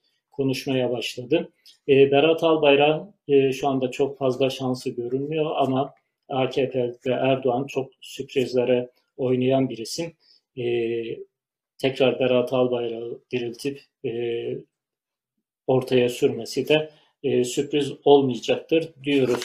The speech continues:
E, başka isimler var. Selçuk, e, Bayraktar, e, Erdoğan'ın İHA'lardan sorumlu damadı diyebiliriz. Erdoğan'ın şu anda gözde damadı. Kamuoyundaki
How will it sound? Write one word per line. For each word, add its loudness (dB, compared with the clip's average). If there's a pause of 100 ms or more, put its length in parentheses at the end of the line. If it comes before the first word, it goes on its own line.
(520)
E, 10 (440)
başka 6
isimler 2
var. 2
Selçuk, -2
e, 2 (760)
Bayraktar, 0 (880)
e, -4 (440)
Erdoğan'ın 0
İHA'lardan 2
sorumlu -2 (100)
damadı 0
diyebiliriz. -4 (320)
Erdoğan'ın 0
şu -2
anda -4
gözde 0
damadı. -2 (260)
Kamuoyundaki -2